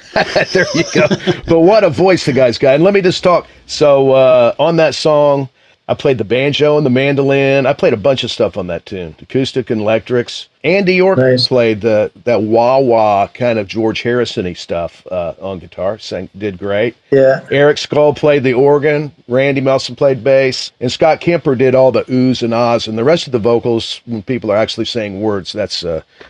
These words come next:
Speaker 1: that's myself and Mister Donovan Leitch.
Speaker 2: That obviously plays to another thing I'm curious about. I know you are multi-instrumentalist.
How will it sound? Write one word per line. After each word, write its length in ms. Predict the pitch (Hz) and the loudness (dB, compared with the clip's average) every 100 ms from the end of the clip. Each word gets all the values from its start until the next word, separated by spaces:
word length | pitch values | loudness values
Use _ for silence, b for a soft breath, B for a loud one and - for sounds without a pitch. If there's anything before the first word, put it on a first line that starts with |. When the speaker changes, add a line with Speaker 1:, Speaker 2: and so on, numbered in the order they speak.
| - | -4
Speaker 1:
that's 200 | 180 - | -4 -2
myself 480 | 127 - 120 101 104 | -4 0 -2 -2 -6
and 160 | 95 _ - | -10 _ -6
Mister 300 | 117 - 90 | -6 -4 -6
Donovan 360 | 82 76 64 | -6 -6 -8
Leitch. 320 | 78 104 - - 156 | -8 -8 -10 -18 -6
Speaker 2:
That 340 | 156 185 180 | 0 2 4
obviously 540 | 180 156 135 165 135 - _ | 2 0 0 0 -2 -6 _
plays 240 | 147 131 127 | 2 2 2
to 100 | 135 | 2
another 400 | 135 135 123 120 _ - | 4 4 2 -2 _ -2
thing 180 | 139 123 | 0 2
I'm 160 | 120 | 2
curious 380 | 120 135 123 127 | 2 2 2 0
about. 260 | 123 120 120 | 2 4 4
I 140 | 120 | 4
know 260 | 139 147 143 | 4 4 4
you 260 | 135 127 | 4 4
are 100 | 120 | 4
multi-instrumentalist. 1200 | 123 123 120 120 123 123 127 120 123 117 113 - | 4 2 0 2 2 2 2 2 4 4 2 0